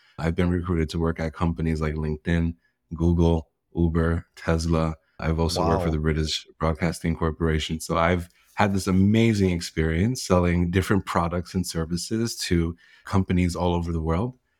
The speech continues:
Speaker 1: And I've had an experience that has blown my mind. And I would say that I am entirely unconventional because un-, unlike most people's, uh, perception of salespeople, I'm not sharky.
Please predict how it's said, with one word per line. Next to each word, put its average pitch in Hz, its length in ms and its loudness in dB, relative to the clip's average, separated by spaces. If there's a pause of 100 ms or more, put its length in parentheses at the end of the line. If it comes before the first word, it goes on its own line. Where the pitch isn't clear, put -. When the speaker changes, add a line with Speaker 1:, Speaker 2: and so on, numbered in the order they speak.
(120)
Speaker 1:
And 101 140 0
I've 87 140 2
had 90 140 4
an 85 100 2
experience 82 540 -2
that - 100 -6
has 78 120 -4
blown 85 300 4
my 80 120 2
mind. 80 400 -2
And 82 420 -2
I 85 100 -4
would 85 220 -2
say 85 220 -2
that 82 200 0
I 80 260 0
am 82 260 -2
entirely 85 800 -2 (380)
unconventional 90 1200 0 (340)
because 82 580 -2
un-, 95 400 4
unlike 92 460 2
most 87 340 4
people's, 85 480 0
uh, 80 220 -6
perception 82 720 -2
of 76 80 -6
salespeople, 85 720 -6 (460)
I'm 165 160 0
not 180 160 2
sharky. 156 520 -8